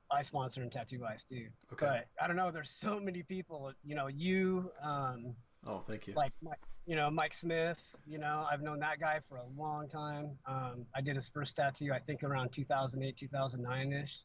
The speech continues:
Speaker 1: And it's been, like, just really humbling for me to see people that I haven't seen in a long time and that have come out of the woodworks and posts.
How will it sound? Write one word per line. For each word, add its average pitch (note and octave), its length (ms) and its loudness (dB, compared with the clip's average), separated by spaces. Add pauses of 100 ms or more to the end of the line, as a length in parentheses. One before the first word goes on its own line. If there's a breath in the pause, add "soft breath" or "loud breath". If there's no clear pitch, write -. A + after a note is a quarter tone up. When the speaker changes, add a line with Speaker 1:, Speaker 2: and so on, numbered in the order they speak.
Speaker 1:
And E3 100 4
it's F3 120 2
been, F#3 240 6
like, E3 240 4 (100)
just E3 360 -8
really F3+ 200 2
humbling E3 380 2
for E3 120 -6
me E3 180 0
to D3 80 -4
see D#3 520 -4 (160)
people D3+ 200 -2
that D3 120 4
I C#3 40 6
haven't C#3+ 240 2
seen D#3 200 -2
in D#3 80 -2
a D3+ 80 -2
long D3 200 -2
time C#3+ 240 -2
and C3+ 80 -2
that B2+ 60 -2
have A#2 120 -12
come D3+ 160 2
out E3+ 200 6
of E3 60 -4
the E3+ 60 0
woodworks F3 420 0
and C#3+ 80 -8 (480)
posts. E3 560 0